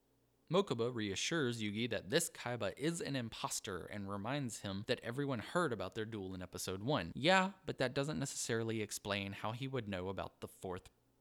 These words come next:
Blue Eyes. Cut back to Kaiba Mansion, where Kaiba is relentlessly looking for Yugi's current duel.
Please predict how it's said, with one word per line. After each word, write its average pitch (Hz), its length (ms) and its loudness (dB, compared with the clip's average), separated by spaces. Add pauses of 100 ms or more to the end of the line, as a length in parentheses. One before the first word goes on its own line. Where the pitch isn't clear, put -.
(180)
Blue 107 200 -2
Eyes. - 440 -8 (500)
Cut - 320 -2
back 120 480 4 (220)
to 117 160 -2
Kaiba 101 360 4
Mansion, 104 520 0
where 127 140 2
Kaiba 120 400 2
is 110 180 0
relentlessly 110 920 -2
looking 98 380 -6
for - 160 -10
Yugi's 101 340 -4
current 98 400 -8
duel. 110 300 -2